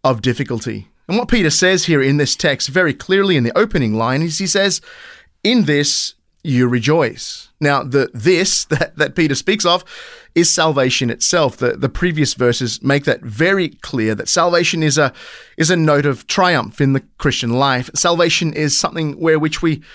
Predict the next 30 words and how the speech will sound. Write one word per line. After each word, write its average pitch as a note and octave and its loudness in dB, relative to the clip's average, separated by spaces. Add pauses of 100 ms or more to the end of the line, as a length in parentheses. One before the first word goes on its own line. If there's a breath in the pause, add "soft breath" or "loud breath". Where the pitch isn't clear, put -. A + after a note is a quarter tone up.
(120)
find D#3+ -2
great F3+ 0
comfort, G#2 -6
great D#3+ 0
joy, C3+ 0
great D3 0 (100)
celebration. C3+ 0 (460 loud breath)
But G#3+ 2
of G#3+ -6
course, G3+ 2
then F3 0
Peter D#3 0
speaks - -2
to D3 0
the D3+ 0
reality C#3 0
that D3+ -4
life C#3 0
is D#3+ -2
not D#3 0
all D#3 2
rosy. F3 2
Life C#3+ -2
is C#3 -4
never F3 0
going D#3 0
to D#3 -4
be C#3+ 0 (380 loud breath)
a C3+ 0
smooth D3+ 2